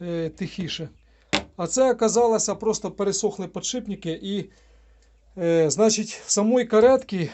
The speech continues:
в рамі зібралося, е, ржавчини десь міліметра полтори. Я це все видув, повністю змастив солідолом.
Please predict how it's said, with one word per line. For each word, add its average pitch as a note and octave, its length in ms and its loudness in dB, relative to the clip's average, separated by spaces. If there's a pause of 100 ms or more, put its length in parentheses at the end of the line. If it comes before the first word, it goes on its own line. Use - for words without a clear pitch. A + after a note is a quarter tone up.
(160)
в D3+ 100 -10
рамі E3 400 0 (220)
зібралося, G3 920 4
е, E3+ 240 -2
ржавчини F3+ 640 2
десь D#3+ 380 -4
міліметра E3+ 580 -4
полтори. E3 580 -2 (580)
Я F3+ 140 0
це F#3+ 140 -4
все G3 200 -2
видув, F#3 420 -2
повністю F#3+ 580 2
змастив F3 600 -4
солідолом. F3 720 0